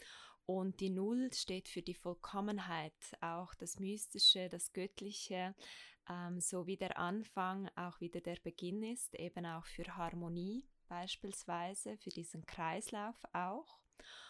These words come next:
Und es ist auch eine ganz gute Zeit, eben das Loslassen zu üben, jetzt im Oktober auch. Da unterstützt uns ja auch die Natur extrem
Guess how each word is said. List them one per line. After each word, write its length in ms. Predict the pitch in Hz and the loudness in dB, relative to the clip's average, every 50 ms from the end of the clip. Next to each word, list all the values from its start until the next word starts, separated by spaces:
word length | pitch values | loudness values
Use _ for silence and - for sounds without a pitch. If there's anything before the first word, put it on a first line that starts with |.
| - - - _ - | -18 -20 -16 _ 0
Und 380 | 196 196 185 180 185 190 180 190 | 2 2 4 2 0 0 -2 -2
es 140 | 196 - | -4 -4
ist 180 | 180 180 - - | -4 -4 -2 -2
auch 200 | - 190 185 - | -2 -2 0 -2
eine 200 | 190 185 196 185 | -2 -2 -2 -2
ganz 340 | 160 196 190 208 240 - - | -2 -2 -2 -2 -2 -4 -2
gute 380 | - 208 214 - - 226 214 | -2 -4 -4 -2 -4 -6 -6
Zeit, 420 | - - 190 196 196 196 214 220 - | -4 -4 -2 0 0 0 -2 -4 -4
eben 320 | - 190 185 190 202 190 | -2 -2 -2 -2 -2 -4
das 220 | 180 180 175 - - | -4 -4 -6 -6 -4
Loslassen 1040 | 170 175 190 214 240 233 - 180 180 180 - - - - - 170 165 170 170 170 170 - - - - - - - - | -2 0 0 2 0 0 0 0 0 -2 -2 -2 -4 -4 -2 -4 -4 -4 -4 -6 -8 -10 -14 -20 -20 -20 -20 -16 -6
zu 180 | - - 185 165 | -4 0 0 0
üben, 760 | - - 180 185 208 208 - - 220 208 202 214 214 190 - - | 0 0 -2 0 -2 -2 0 0 0 2 2 0 -2 -2 -4 -2
jetzt 580 | 175 180 185 190 - - - - - - - - | -2 0 0 0 2 2 2 2 2 -2 -4 -4
im 220 | - 185 180 175 - - | -2 0 0 0 0 0
Oktober 920 | - 190 - - - - - 214 196 208 208 - 220 214 - 185 185 180 190 | 0 0 2 2 0 0 2 0 0 0 0 -2 -2 -2 0 0 0 0 0
auch. 260 | 214 240 254 - - - - - | 0 -2 -4 -8 -12 -12 -8 -4
Da 120 | - 180 | -4 -4
unterstützt 680 | 175 175 170 - - - - - 196 196 - - - 196 | -2 -4 -4 -2 0 0 0 2 0 0 0 -2 0 0
uns 260 | 202 190 170 - - | -2 0 -2 -2 -2
ja 300 | 190 165 - - 170 170 | -2 -2 0 0 -2 -2
auch 100 | 170 - | -4 -8
die 160 | - - 196 | -6 -4 -4
Natur 500 | 185 175 175 - - - - 180 214 269 - - - | -2 -2 -4 -8 -10 -4 -2 0 0 0 -2 -4 -6
extrem 640 | 175 170 - - - - - - 180 170 170 220 | -6 -6 -6 -10 -10 -10 -4 -2 0 0 2 0